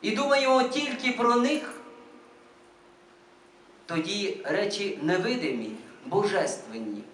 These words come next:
істинні, не переминаючі, вони десь для нас бувають такими, немов би, чужими. Якщо ми починаємо мислити про божественне, тоді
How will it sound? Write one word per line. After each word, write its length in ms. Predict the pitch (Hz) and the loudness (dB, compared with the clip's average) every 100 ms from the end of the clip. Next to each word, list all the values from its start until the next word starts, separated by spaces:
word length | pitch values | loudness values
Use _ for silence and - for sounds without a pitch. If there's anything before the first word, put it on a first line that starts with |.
| - - - - - - - - | -20 -20 -20 -20 -20 -20 -10 0
істинні, 840 | 226 254 - - 151 131 120 117 156 | 2 2 0 -2 -2 -2 -4 -4 0
не 200 | 208 240 | 2 4
переминаючі, 1120 | 233 226 220 220 262 269 208 - - 104 - - - - - - - - - - - - - - - - | 6 6 6 6 4 2 -4 -4 -6 -8 -10 -16 -20 -20 -20 -20 -20 -20 -20 -20 -20 -20 -20 -20 -12 -4
вони 360 | 170 220 247 | 0 0 2
десь 380 | 233 226 - - | 2 2 0 -6
для 180 | 156 170 | -2 2
нас 500 | 175 233 233 - - - | 4 4 2 -2 -10 -8
бувають 420 | 151 160 226 220 208 | 0 2 4 2 0
такими, 360 | 196 220 208 | -2 0 4
немов 380 | 202 196 220 208 | 4 6 6 8
би, 180 | 208 208 | 8 8
чужими. 600 | 214 214 - 196 - - - - - - - - - - - - - - - - - - - - - - | 4 -2 -2 -2 -4 -8 -12 -20 -20 -20 -20 -20 -20 -20 -20 -20 -20 -20 -20 -20 -20 -20 -20 -20 -20 2
Якщо 360 | 196 208 - 262 | 6 6 4 2
ми 120 | 262 | 2
починаємо 600 | 254 254 254 262 254 254 | 2 2 6 6 6 4
мислити 520 | 254 269 - 254 262 | 4 4 0 -2 -2
про 220 | 254 254 | -2 0
божественне, 920 | 254 254 262 285 - - 156 135 117 - - - - - - | 2 2 6 8 6 2 -2 -2 -4 -6 -12 -18 -20 -20 -6
тоді 540 | - 202 233 262 208 | 2 2 2 0 -2